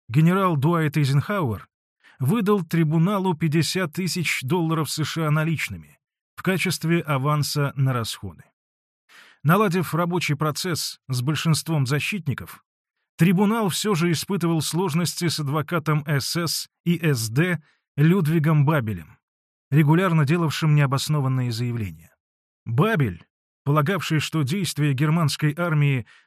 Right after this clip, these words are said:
в оккупированных странах были спровоцированы незаконными действиями гражданских лиц, предложил трибуналу судить также и группы сопротивления. Когда в апреле тысяча девятьсот сорок шестого года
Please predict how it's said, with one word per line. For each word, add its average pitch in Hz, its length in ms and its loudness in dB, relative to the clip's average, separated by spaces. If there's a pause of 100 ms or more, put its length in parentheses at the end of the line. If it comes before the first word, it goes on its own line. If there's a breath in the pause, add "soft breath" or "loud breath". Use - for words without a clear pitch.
в 127 80 2
оккупированных 151 580 2
странах 151 540 0
были 147 220 2
спровоцированы 147 920 0 (260 soft breath)
незаконными 151 840 2
действиями 131 640 -4
гражданских 139 640 -4
лиц, 196 320 -6 (640 loud breath)
предложил 190 560 0
трибуналу 185 580 0
судить 165 460 -2
также 170 420 0
и - 20 -2
группы 160 440 -2
сопротивления. 151 920 -4 (720 loud breath)
Когда 156 360 2
в 160 40 0
апреле 160 380 0
тысяча 156 380 -4
девятьсот 139 420 -4
сорок 147 240 -4
шестого 135 380 -2
года 127 400 -2